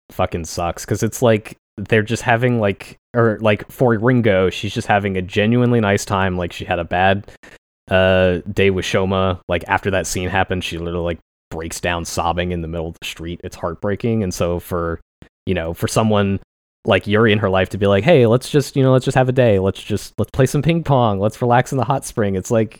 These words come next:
and then for it to slowly turn dark. And, like,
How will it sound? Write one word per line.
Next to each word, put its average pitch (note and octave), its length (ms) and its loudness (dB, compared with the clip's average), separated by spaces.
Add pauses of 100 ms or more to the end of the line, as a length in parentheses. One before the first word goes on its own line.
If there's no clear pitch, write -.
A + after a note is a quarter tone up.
(140)
and A#2 140 2
then A2+ 180 4
for B2 180 2
it A2+ 100 2
to B2 100 -2
slowly A#2+ 440 2
turn A2+ 320 0
dark. G2 400 0 (400)
And, A#2 120 4
like, G#2 160 4